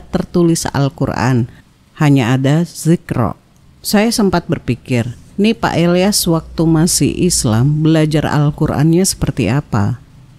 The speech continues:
Mungkin belajar agama kepada pelatih ikan lumba-lumba. Pantaslah Pak Ilyas ini murtad ya. Zikro berarti peringatan.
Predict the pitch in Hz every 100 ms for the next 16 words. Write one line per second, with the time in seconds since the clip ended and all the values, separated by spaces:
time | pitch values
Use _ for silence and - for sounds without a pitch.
0 | - 196 226 254 254 180 165 165 82 151
1 | 147 156 156 160 131 139 151 135 131 156
2 | 120 98 151 135 127 131 123 147 143 120
3 | 104 113 - - - 202 208 214 214 220
4 | - 107 151 156 - 156 165 160 156 -
5 | 160 - 127 135 - - - - 127 233
6 | 226 165 139 110 - - 139 143 131 -
7 | 175 - 190 185 185 180 139 104 117